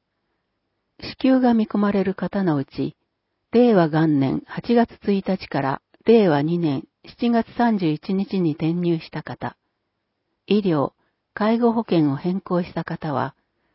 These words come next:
申請案内が届かない場合があるので、担当へお問い合わせください。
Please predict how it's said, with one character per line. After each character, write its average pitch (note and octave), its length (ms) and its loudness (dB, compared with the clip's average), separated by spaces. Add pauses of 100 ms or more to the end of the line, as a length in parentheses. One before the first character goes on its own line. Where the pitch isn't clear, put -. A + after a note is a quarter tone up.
(400)
申 B3 240 2
請 A#3+ 280 2
案 A3 220 2
内 D3+ 160 2
が C3 120 -2
届 G3+ 260 -4
か G#3+ 100 0
な F3 140 2
い C#3 60 0
場 D#3 200 -2
合 E3 100 -2
が E3 200 0
あ D#3 40 -2
る D3+ 80 -2
の B2+ 140 -2
で、 B2+ 240 -6 (400)
担 G#3+ 240 -2
当 F#3 280 0
へ E3 200 2
お D#3 120 -4
問 F#3 220 0
い F3+ 60 2
合 E3 80 0
わ E3 80 -2
せ D#3+ 140 -8
く D#3 100 -8
だ E3 200 -6
さ C3+ 120 -6
い。 D3 140 -12